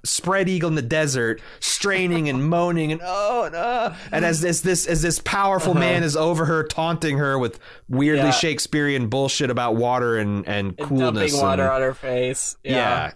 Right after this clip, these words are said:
Speaker 1: yeah. It's like, uh, there's a lot of things being form-, formed in the, the nation's youth watching this show is what I'm saying.
Speaker 2: But there's another Yemeni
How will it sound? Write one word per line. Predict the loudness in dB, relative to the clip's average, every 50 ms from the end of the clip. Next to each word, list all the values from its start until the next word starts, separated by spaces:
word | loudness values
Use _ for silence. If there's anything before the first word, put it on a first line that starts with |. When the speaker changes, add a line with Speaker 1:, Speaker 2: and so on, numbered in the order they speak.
| -6
Speaker 1:
yeah. | -4 -2 -2 0 0 -2 -2 -2
It's | -2 -2 -2 -2 -4 -2
like, | -2 0 0 0 0 -2 -4 -6 -10 -12 -8 -4
uh, | -2 -2 0 0 0 0 0 -2
there's | -2 -2 -2 -2
a | 0
lot | 0 0 0 0 0
of | 0 -2
things | -2 -2 -2 0 0 0 0 0
being | 0 -2 -2 -2
form-, | -2 -2 0 0 0 0 0 -2 -4
formed | -8 -6 -4 0 0 0 0 0 0 0 -2 -2
in | -2 -2 -2 -2 -2 -2 -2 -2
the, | 0 0 0 -2
the | -2 -2 -2 -2
nation's | -2 -2 -2 -2 -4 -4 -4 -4 -4 -4
youth | -4 -4 -4 -4 -6 -6 -6
watching | -6 -6 -4 -6 -6 -6 -4
this | -4 -4
show | -4 -4 -4 -4
is | -2 -2
what | -4 -4
I'm | -4 -4
saying. | -4 -4 -4 -4 -6 -8 -10
Speaker 2:
But | -8 -6
there's | -6 -4 -4 -4
another | -4 -4 -2 -2 0 0
Yemeni | 0 2